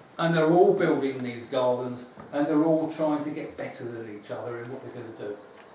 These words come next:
So you get, the garlands are getting fancier and bigger, and all the rest of it. And the chimney sweeps <clears throat>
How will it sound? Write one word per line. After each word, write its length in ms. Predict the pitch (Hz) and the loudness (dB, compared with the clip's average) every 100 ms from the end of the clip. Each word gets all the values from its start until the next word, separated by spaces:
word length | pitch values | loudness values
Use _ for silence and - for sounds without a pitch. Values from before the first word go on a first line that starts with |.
| - - - - - - - - - - - - - - | -10 -10 -12 -18 -18 -18 -16 -18 -16 -18 -20 -20 -16 -2
So 160 | 151 147 | 2 2
you 140 | 151 | 2
get, 160 | - 156 | 0 0
the 80 | |
garlands 580 | - 180 180 165 165 151 | 4 8 8 8 4 0
are 60 | 147 | -2
getting 280 | 160 147 139 | -4 -6 -8
fancier 1040 | - 160 160 - - 160 151 147 147 143 | -4 -2 -2 -8 -6 -2 2 4 2 -2
and 300 | 117 - - | -8 -12 -4
bigger, 680 | 156 - 147 143 143 135 - - - - | -2 0 2 4 2 0 -2 -8 -8 -6
and 420 | 123 117 113 110 - - - - - - - - - - - - - - - - - - - - - - | -2 -2 -4 -10 -16 -20 -20 -20 -20 -20 -20 -20 -18 -18 -18 -18 -18 -18 -20 -20 -20 -20 -20 -20 -20 -8
all 120 | 190 151 | -4 -2
the 60 | |
rest 260 | 123 - - | -2 -6 -10
of 80 | 101 | -14
it. 100 | 95 - - - - - - - - - - | -16 -20 -20 -20 -20 -20 -16 -16 -18 -20 -10
And 120 | 185 220 | -4 0
the 120 | 233 | 0
chimney 440 | - 302 - - | 6 6 6 2
sweeps 600 | - - - - - - - | -2 -8 -10 -10 -16 -16 -20
<clears throat> 20 | - | -18